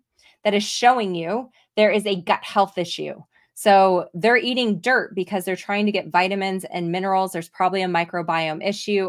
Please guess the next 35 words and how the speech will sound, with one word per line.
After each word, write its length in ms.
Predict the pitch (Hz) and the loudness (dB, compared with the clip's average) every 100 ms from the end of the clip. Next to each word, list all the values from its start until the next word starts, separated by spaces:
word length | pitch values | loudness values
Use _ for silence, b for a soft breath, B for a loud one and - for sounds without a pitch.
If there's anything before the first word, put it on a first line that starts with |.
| - | 0
I 120 | 180 | 0
would 180 | 185 175 | 0 -2
wanna 260 | 180 170 | -2 -2
know 260 | 165 170 165 | -2 -2 -2
what 280 | 160 185 180 | -2 -4 -2
type 240 | 190 175 | -4 -4
of 100 | 165 | -10
food 260 | - 240 247 | -6 -4 0
are 120 | 233 | 0
we 160 | 220 214 | 0 -4
feeding. 560 | 208 214 202 208 208 B B B - | -4 -2 -2 -2 -4 B B B -4
Um, 380 | 180 165 160 - | 0 0 -4 0
that 260 | 202 196 202 | 4 4 4
is 480 | 202 185 175 - - _ _ _ - | 0 -2 -4 -10 -16 _ _ _ -8
a 80 | 185 | -6
common 580 | - - 233 269 277 247 | -8 0 2 2 0 -2
behavior. 680 | 247 247 240 233 262 269 - | -2 0 0 0 0 0 -2
It 100 | 185 | -2
is 160 | 185 | -2
not 300 | 180 180 185 | -2 0 2
a 80 | 190 | 2
normal 440 | 180 170 196 233 233 | 0 2 2 0 -2
behavior. 720 | 247 240 240 233 262 285 294 B B - | -4 -4 -4 -4 -4 -4 -6 B B -6
And 100 | 190 | -2
when 120 | 196 | 0
I 80 | 190 | 0
think 240 | 220 214 | -2 -2
about 260 | 208 185 165 | 2 2 0
the 80 | 175 | -4
dirt, 500 | 151 240 208 180 - _ _ _ | 0 0 0 -2 -8 _ _ _
for 120 | 208 | -2
one, 560 | 196 233 202 175 175 202 | 2 2 2 0 -4 -8
like, 300 | 190 175 160 - | -2 -2 -2 -6
is 160 | 185 180 | -6 -2
there 480 | 185 170 160 156 | -2 0 -4 -6